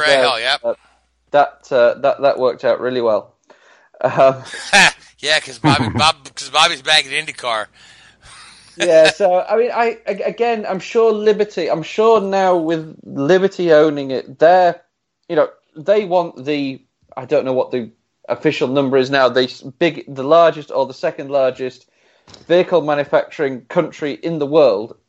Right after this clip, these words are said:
Speaker 1: to have a bigger representation in Formula One. They, they need it. It, it. For it to be a world championship, there has to be a greater interest here.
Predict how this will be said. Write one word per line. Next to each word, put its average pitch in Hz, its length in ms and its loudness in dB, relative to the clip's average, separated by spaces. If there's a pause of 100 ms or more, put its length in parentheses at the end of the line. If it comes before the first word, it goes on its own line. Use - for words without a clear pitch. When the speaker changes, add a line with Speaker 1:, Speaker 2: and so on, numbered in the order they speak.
(300)
Speaker 1:
to 147 100 -6
have 143 220 2
a 131 120 -2
bigger 151 580 0 (640)
representation 139 840 -4
in 120 80 -10
Formula 120 380 -2
One. 98 260 -2 (260)
They, 143 180 0
they 175 180 0
need 180 320 -2
it. - 100 -2
It, - 220 -4
it. - 320 -12
For 190 140 4
it 214 160 0
to 220 80 -6
be 185 160 2
a 147 100 4
world 185 540 2
championship, 123 840 -4 (960)
there 143 200 2
has 170 320 -2
to 156 80 -16
be 143 120 -6
a 127 80 -6
greater 139 460 -4
interest 123 440 -10
here. 90 240 -8